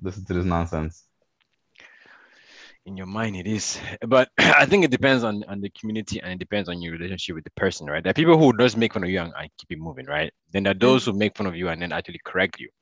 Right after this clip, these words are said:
Speaker 2: right? So it depends on the community. It depends on who, like, um, on our last episode, I think there was a quote that said that, um, "Don't worry about what the person is, don't, don't, don't worry about what the person is saying, but who's saying it." I, f-, I forgot the,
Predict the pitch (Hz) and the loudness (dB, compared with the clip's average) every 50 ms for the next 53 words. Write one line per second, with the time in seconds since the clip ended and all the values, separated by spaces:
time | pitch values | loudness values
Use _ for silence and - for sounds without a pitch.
0 | _ - 82 85 85 - - - - 107 101 95 98 - 147 151 147 131 101 92 | _ -4 -2 -2 -2 -4 -6 -6 -6 -4 -4 -4 0 4 4 4 4 4 0 -2
1 | 92 87 - - - 95 101 98 90 98 95 90 85 78 85 92 - 113 113 113 | -4 -8 -8 -8 -6 -4 -2 -2 -2 -2 -4 -6 -8 -10 -12 -6 0 2 2 2
2 | 90 92 87 82 87 104 110 107 101 95 _ _ - - - - - - - - | 2 -2 -6 -6 -4 -4 -2 -2 -4 -6 _ _ -20 -20 -20 -20 -20 -20 -20 -20
3 | - _ 98 98 98 95 - _ _ _ _ _ - - 92 92 92 90 90 92 | -14 _ -2 0 0 -2 -2 _ _ _ _ _ -10 -6 -4 -2 0 0 0 0
4 | 92 87 95 - - - 95 92 90 87 92 101 107 107 - - 92 - 87 - | -2 -2 -6 -8 -10 -8 -8 -6 -6 -4 0 0 0 0 0 -2 -8 -8 -10 -12
5 | - - 80 78 71 76 - - 104 95 98 92 85 85 80 76 67 76 - _ | -12 -10 -10 -8 -8 -8 -6 -6 -8 -8 -8 -8 -8 -8 -8 -8 -10 -12 -14 _
6 | - - 92 82 78 82 82 80 - - 85 80 76 - - 78 76 76 76 _ | -8 -6 -6 -4 -2 -2 -2 -2 -2 -4 -4 -4 -4 -4 -4 -4 -4 -4 -4 _
7 | _ - - 67 76 76 76 76 76 76 76 76 76 73 71 - 85 85 85 82 | _ -10 -6 -4 -2 -2 -2 -4 -6 -8 -12 -16 -20 -20 -14 -10 -10 -8 -6 -6
8 | 82 80 78 73 80 80 80 76 78 76 - - - - 82 78 - - 73 73 | -6 -6 -6 -4 -4 -4 -4 -2 -4 -6 -8 -10 -14 -12 -12 -12 -12 -12 -16 -18
9 | 71 - - - _ - 110 120 117 107 107 127 135 120 113 107 113 - 123 135 | -18 -20 -20 -14 _ 0 2 4 4 4 4 4 4 4 2 0 -2 0 2 4
10 | 143 143 131 120 120 123 123 120 113 110 101 90 _ _ _ _ _ _ _ _ | 6 6 6 6 6 6 6 6 4 2 -2 -8 _ _ _ _ _ _ _ _
11 | - 104 107 98 - - - 98 90 92 90 87 - - 90 87 87 87 85 82 | -8 -6 -6 -6 -6 -10 -10 -10 -8 -8 -8 -10 -10 -8 -6 -6 -6 -6 -8 -10
12 | 80 - 80 80 85 85 82 - - 80 80 76 69 85 - - - 131 147 - | -12 -12 -12 -10 -10 -12 -12 -12 -10 -8 -6 -2 -2 -2 -2 0 2 2 2 2
13 | - 107 123 120 113 92 92 92 87 85 | 2 2 2 2 2 2 -2 -4 -4 -6